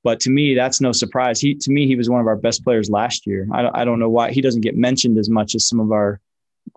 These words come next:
as some of our guys last year, but he had a great season last year, and he's, he's a really good football player. Gunner,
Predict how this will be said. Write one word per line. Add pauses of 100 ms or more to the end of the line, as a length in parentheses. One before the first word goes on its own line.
as
some
of
our
guys
last
year,
but
he
had
a
great
season
last
year,
and
he's, (460)
he's
a
really
good
football
player.
Gunner,